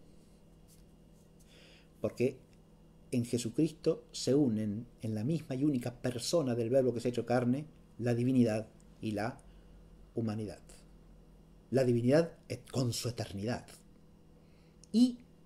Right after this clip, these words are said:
la humanidad en la que a su vez concurren todas las duraciones creadas, ¿verdad? <laughs> Por eso decían teólogos antiguos que el hombre es de alguna manera microcosmos,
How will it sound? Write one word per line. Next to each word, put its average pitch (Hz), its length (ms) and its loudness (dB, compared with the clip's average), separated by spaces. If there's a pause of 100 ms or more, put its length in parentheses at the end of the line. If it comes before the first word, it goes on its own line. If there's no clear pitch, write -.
(320)
la 123 140 4
humanidad 123 640 2 (400)
en 135 180 0
la 123 140 2
que 127 80 0
a 120 60 -2
su 131 120 -2
vez 180 220 2
concurren 143 640 0 (180)
todas 185 220 0
las 131 120 -4
duraciones 135 760 -2 (100)
creadas, - 720 -4 (640)
¿verdad? 127 340 0 (600)
<laughs> - 600 -18
Por 123 120 2
eso 127 140 4
decían 120 460 2 (1600)
teólogos 120 840 4 (200)
antiguos 123 600 4
que 127 260 4
el 127 160 4
hombre 139 280 2
es 120 60 2
de - 20 4
alguna 131 160 4
manera 131 160 4
microcosmos, 120 960 0